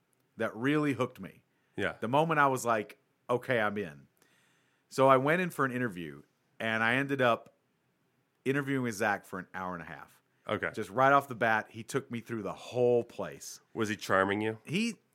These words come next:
Speaker 1: he's a charming guy.
Speaker 2: Right.
Speaker 1: Zach's a cool, and he's a cool guy. But I also, I saw a lot of myself in the collector's aspect.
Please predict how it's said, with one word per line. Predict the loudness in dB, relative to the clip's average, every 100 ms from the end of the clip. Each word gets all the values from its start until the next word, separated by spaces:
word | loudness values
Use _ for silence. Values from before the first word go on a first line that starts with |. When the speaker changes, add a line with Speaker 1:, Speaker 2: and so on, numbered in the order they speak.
| _
Speaker 1:
he's | -4 -4 -2
a |
charming | 0 4 4 2 -4
guy. | -6 -8 0
Speaker 2:
Right. | 4 4 4 -6 -16 4
Speaker 1:
Zach's | 6 6 2
a |
cool, | -4 -4
and | -2 -2
he's | -4
a |
cool | -2 0 2
guy. | 0 0 -6 -20 -20 _ _ _
But | 2 6 8
I | 8
also, | 6 4 4 6 6 4 -2 _ _ _ _ _ _ _ _ _
I | 2 2
saw | 4 8 10 10 10 8 2 _ _ 0
a | 4
lot | 6 6
of | 4
myself | 2 0 2 4 4 0 -12 _ 0
in | 2 2 -2
the |
collector's | -4 0 2 0 -4 -8 -10 -8
aspect. | -6 -6 -10 -12 -14